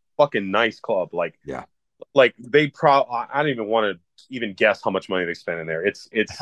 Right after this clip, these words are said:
Speaker 2: It's, I'm sure it's in the millions on the light show.
Speaker 1: just in the lights. It's,
Speaker 2: Yeah,
Speaker 1: it's
Speaker 2: I know.
Speaker 1: insane. And, and then the speakers are a whole different, are a whole different animal.
Speaker 2: Have you been to
Speaker 1: It
Speaker 2: eleven yet? You know, they based a lot of their stuff on eleven. They worked with the same people who designed eleven
Speaker 1: Yes,
Speaker 2: in Miami.
Speaker 1: I, I did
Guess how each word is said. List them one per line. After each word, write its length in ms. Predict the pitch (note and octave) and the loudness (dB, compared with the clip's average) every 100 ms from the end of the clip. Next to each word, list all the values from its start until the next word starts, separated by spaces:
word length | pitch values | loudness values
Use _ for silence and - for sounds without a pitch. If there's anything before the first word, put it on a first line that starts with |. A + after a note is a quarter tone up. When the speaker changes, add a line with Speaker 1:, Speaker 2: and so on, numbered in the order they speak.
| - | -8
Speaker 2:
It's, 180 | B2 B2 | -6 0
I'm 300 | C3+ D3 A#2 | 2 4 2
sure 140 | E3 | 4
it's 100 | D3 | 4
in 60 | B2+ | 4
the 60 | A#2 | 4
millions 280 | B2 A2+ | 4 4
on 80 | G2+ | 2
the 100 | F2+ | 0
light 200 | F2+ F#2 | -2 -4
show. 220 | - D#2+ - _ _ _ _ _ _ _ _ _ B2+ | -8 -12 -14 _ _ _ _ _ _ _ _ _ -2
Speaker 1:
just 340 | D#3 F3+ - | 4 4 6
in 80 | D#3 | 6
the 100 | G#2+ | 8
lights. 560 | F#2+ D3 A#2+ - - - | 8 6 4 0 -8 2
It's, 160 | B2 | 4
Speaker 2:
Yeah, 140 | C#3 A2 | 4 4
Speaker 1:
it's 160 | A#2+ C3+ | 0 0
Speaker 2:
I 40 | G2+ | 0
know. 80 | A2 | 4
Speaker 1:
insane. 280 | D#3 A#2+ C3 - | 4 4 -2 -4
And, 120 | B2+ | -4
and 140 | B2 B2+ | -2 -2
then 120 | B2+ | -2
the 100 | A#2 | -4
speakers 460 | - E3 G#3 E3 | -4 -6 -2 0
are 140 | B2 A2 | 4 4
a 40 | |
whole 240 | - C#3+ C3 | 2 -2 -2
different, 380 | C3+ - A2+ - _ _ - | -6 -6 -6 -8 _ _ 2
are 180 | A#2+ | 4
a 40 | A2 | 4
whole 260 | - D#3 | 2 -6
different 360 | B2+ C3 - G#2+ | -4 -6 -6 -6
animal. 400 | F2 D#2 D2+ C2 _ - | -6 -8 -12 -16 _ -10
Speaker 2:
Have 120 | A2+ | -2
you 60 | C3 | 4
been 120 | E3 | 6
to 60 | E3 | 8
Speaker 1:
It 40 | |
Speaker 2:
eleven 280 | C#3 C#3+ E3 | 8 6 4
yet? 200 | F#3 - _ | 0 -2 _
You 120 | - | -4
know, 80 | B2 | -2
they 100 | A#2+ | 0
based 280 | A2+ C3 B2+ | 0 0 0
a 40 | |
lot 120 | G#2 A2 | -4 -4
of 60 | |
their 100 | G2+ | -6
stuff 260 | F2+ G2+ F#2+ | -6 -6 -4
on 120 | F2 | -4
eleven. 380 | D#2 F2 D2+ C2 | -4 -6 -8 -12
They 100 | F2 | -8
worked 220 | F2 F#2 | -6 -6
with 60 | E2 | -6
the 80 | |
same 180 | D#2+ F#2 | -6 -4
people 200 | E2 E2+ | -4 -4
who 40 | D#2+ | -4
designed 240 | E2+ D#2+ | -4 -6
eleven 240 | D2+ D#2+ | -4 0
Speaker 1:
Yes, 240 | D3+ B2+ G#2+ | 2 2 0
Speaker 2:
in 80 | - | -12
Miami. 200 | D#2 D2+ | -8 -2
Speaker 1:
I, 60 | |
I 20 | A#2 | 0
did 160 | C#3+ | 0